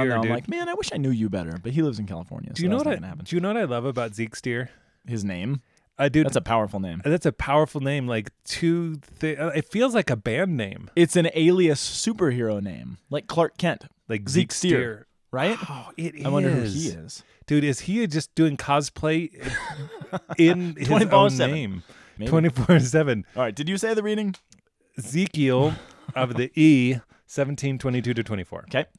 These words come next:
Speaker 2: Uh, our responsorial psalm is Psalm ninety-two, verses two through three, thirteen through fourteen,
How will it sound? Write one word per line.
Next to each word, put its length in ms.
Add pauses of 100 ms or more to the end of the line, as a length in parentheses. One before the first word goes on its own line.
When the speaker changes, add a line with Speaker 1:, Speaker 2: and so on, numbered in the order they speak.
(280)
Speaker 2:
Uh, 220
our 100
responsorial 640
psalm 300
is 100
Psalm 340
ninety-two, 880
verses 320
two 220
through 180
three, 340 (440)
thirteen 380
through 160
fourteen, 540